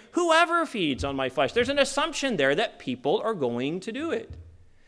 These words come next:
And so we should not fear. Instead, we come in faith. We come as people of grace. We come as people responding to the work of God in us,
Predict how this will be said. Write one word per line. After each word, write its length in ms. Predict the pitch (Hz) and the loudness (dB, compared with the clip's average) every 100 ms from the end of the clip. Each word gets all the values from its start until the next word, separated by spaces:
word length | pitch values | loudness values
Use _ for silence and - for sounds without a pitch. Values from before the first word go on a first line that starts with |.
| - - | -20 -8
And 100 | 190 | 2
so 120 | 254 | 4
we 180 | 247 277 | 4 2
should 200 | - 233 | 2 4
not 280 | 254 247 196 | 4 4 0
fear. 360 | 262 311 285 | -2 0 2
Instead, 380 | 202 170 233 240 | 2 2 2 2
we 80 | 180 | 0
come 240 | - 208 | 0 2
in 100 | 202 | 2
faith. 600 | 165 - 262 269 151 - | 0 0 2 2 0 -2
We 100 | 156 | -6
come 180 | 143 196 | -4 -2
as 120 | 180 | -2
people 320 | - 196 185 165 | -4 -6 -2 -4
of 100 | 131 | -2
grace. 460 | 185 240 170 - | 0 2 2 -2
We 80 | 165 | -4
come 180 | 190 196 | -2 -4
as 100 | 185 | 0
people 320 | 190 190 180 | -2 0 0
responding 680 | 170 165 - 208 247 240 180 | 0 -4 -4 -2 -2 -2 -2
to 80 | 165 | -2
the 80 | |
work 200 | 156 165 | -2 -2
of 120 | 151 139 | -4 0
God 300 | 151 151 - | 2 2 0
in 160 | 180 247 | -4 -4
us, 480 | 117 175 269 - | -4 -4 -6 -14